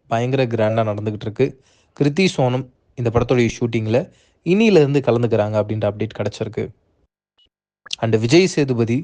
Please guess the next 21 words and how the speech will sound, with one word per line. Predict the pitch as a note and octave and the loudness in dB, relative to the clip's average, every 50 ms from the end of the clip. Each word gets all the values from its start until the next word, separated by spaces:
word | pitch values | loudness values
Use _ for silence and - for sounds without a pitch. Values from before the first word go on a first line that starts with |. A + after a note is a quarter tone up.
| - - _ _ _ _ _ _ _ - | -6 -12 _ _ _ _ _ _ _ 0
அடுத்து | - B2+ C#3+ E3+ F3 - F#3 F3 | 2 4 4 2 2 2 2 2
கிருத்திகா | F3+ - E3+ E3+ E3 G#3 F#3 G3+ G3+ F#3 | 2 0 -2 -2 -2 0 2 4 4 4
உதயநிதியோடைய | D#3+ C3 C#3 C3+ C3+ B2+ A#2+ A2+ G#2 A#2 A2 G#2+ G#2+ G#2+ G#2+ G#2+ G#2+ G#2+ - - - A#2+ | 4 2 0 0 0 0 -2 -2 0 0 0 2 2 2 0 0 0 0 -2 -6 -4 2
டைரக்ஷன்ல | A#2 A#2+ A#2+ B2 B2+ B2 - - A#2 A2 G#2+ A#2+ F3+ - - _ _ _ _ - | 4 4 4 4 2 0 -4 -6 -4 -2 -2 -2 -4 -6 -10 _ _ _ _ 2
ஒரு | F3+ E3+ | 2 4
படத்துல | D3 D3 C#3 C#3+ C#3+ D#3+ D3 C3+ | 4 4 2 2 2 2 2 2
ஹீரோவா | C3 A#2+ A#2+ A#2+ A#2+ A#2+ | 2 2 4 4 4 2
நடிக்க | A#2 A2+ G#2+ A2 A#2 A2+ | 2 0 0 0 0 0
போறான்ற | G#2+ A#2 G#2+ - A2 G#2 A2 | 0 0 0 0 0 0 -2
அப்டேட் | G#2 G#2 A2 A2+ A2 - | -2 -2 -2 -6 -4 -2
கிடைச்சிருக்கு. | A2 G#2+ - - - A2 A2 C3+ F3+ - _ _ _ _ _ _ _ _ | -4 -4 -4 -6 -8 -6 -6 -6 -6 -8 _ _ _ _ _ _ _ _
இந்த | D#3 E3+ | 2 2
படத்துடைய | E3 F3 F3 E3+ F3+ E3 E3 C#3+ | 4 4 2 2 2 2 2 2
ப்ரொடக்ஷனை | A#2 C3 B2 C3+ B2+ - - B2 B2 D3+ F3 - B2 | 4 4 4 4 2 0 -2 -4 -4 -4 -6 -4 -2
ரெட் | A#2+ A#2+ B2 A#2+ | -2 -2 0 2
ஜெயண்ட் | D3 D3 C#3 B2 A2+ A#2+ | 4 4 4 4 2 0
தான் | A#2+ A2+ | 0 0
பார்க்க | A2+ G#2+ G#2 A2 A2 | 0 -2 -4 -4 -4
போறாங்கன்ற | A#2+ A2 G#2+ A2 A2 G#2+ G#2+ | -2 -2 -2 -2 0 -2 -2
அப்டேட்டும் | G2+ G#2 G#2+ G#2+ G#2+ A#2 A2+ | -2 -2 -4 -6 -4 -4 -4
கிடைச்சிருக்கு. | G#2+ G2 - - A2+ G#2+ G#2 A#2+ G#2+ | -6 -6 -6 -6 -6 -6 -4 -4 -4